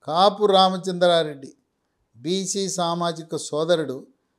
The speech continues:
ఒక్క ఐదు నిమిషాల సమయం ఇమ్మంటే, ఒక బీసీ ఎమ్మెల్యేని ఘోరంగా అవమానపరిచి, ఇంటర్వ్యూ కూడా ఇవ్వకుండా, ఒక మనిషిని చివరికి ఉరితీసేటప్పుడు, "నీ ఆఖరి కోరిక ఏంటని?" అడుగుతారు,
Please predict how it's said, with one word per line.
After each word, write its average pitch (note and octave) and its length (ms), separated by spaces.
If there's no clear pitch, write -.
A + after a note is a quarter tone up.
ఒక్క F3+ 220
ఐదు G3 340
నిమిషాల B3 500
సమయం G#3+ 420
ఇమ్మంటే, F3+ 640
ఒక F3 160
బీసీ A3 540
ఎమ్మెల్యేని G3+ 760
ఘోరంగా G#3 540
అవమానపరిచి, F3+ 960
ఇంటర్వ్యూ G#3 680
కూడా G3 340
ఇవ్వకుండా, F3 760
ఒక F#3+ 120
మనిషిని G#3 1000
చివరికి A3 320
ఉరితీసేటప్పుడు, G#3+ 1400
"నీ A3+ 160
ఆఖరి G#3 600
కోరిక A3 400
ఏంటని?" G3 460
అడుగుతారు, F3 720